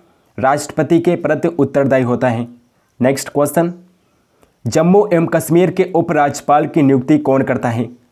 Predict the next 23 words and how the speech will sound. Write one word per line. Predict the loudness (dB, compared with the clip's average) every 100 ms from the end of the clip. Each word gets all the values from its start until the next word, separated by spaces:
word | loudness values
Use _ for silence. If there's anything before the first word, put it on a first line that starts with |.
| _ _ _ _
भारत | -4 -2 -2 0
का | 0
राष्ट्रपति | 2 -2 -6 -2 0 0
करता | 0 -2
है। | -4 -6 -10 _ _ _
राष्ट्रपति | -2 -2 -4 -6 0 0 0 -8 _ _ -6
जम्मू | -2 0 2
कश्मीर | 0 2 2 2
के | 0
उपराज्यपाल | -2 -2 0 0 -2 0 2 2 -6 _ _
यानी | 0 2
केंद्र | 2 2 2 0
शासित | 0 0 0 0
प्रदेशों | 0 0 2 0
के | 0 -2
उपराज्यपाल | -2 0 0 0 0 0 2
की | 0
नियुक्ति | 2 2 0 0 -8 _ _ _
भारत | -2 -2 0
का | 0
राष्ट्रपति | 0 -2 -6 -4 0
करता | 0 0 -2
है। | -4